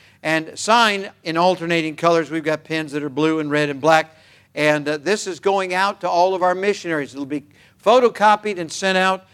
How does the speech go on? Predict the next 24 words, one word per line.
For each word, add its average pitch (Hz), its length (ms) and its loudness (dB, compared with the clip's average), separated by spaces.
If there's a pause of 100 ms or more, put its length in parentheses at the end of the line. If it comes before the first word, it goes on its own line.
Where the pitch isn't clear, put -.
(240)
to, 160 320 -2
uh, 151 80 2
a 147 40 0
hundred, 185 240 -2
hundred 180 220 -4
fifty 190 340 -6
missionaries, 185 880 0 (320)
and 147 200 -2
they 160 100 4
always 175 340 4
comment 180 560 -2
back 160 420 0 (300)
that 135 160 -14
they, 147 300 0
uh, 139 120 -6
see 190 220 -2
more 175 240 0
names 170 320 -4
and 143 60 -8
they 156 100 -4
see 165 320 0
old 165 260 2
names 160 280 -2
with 147 240 0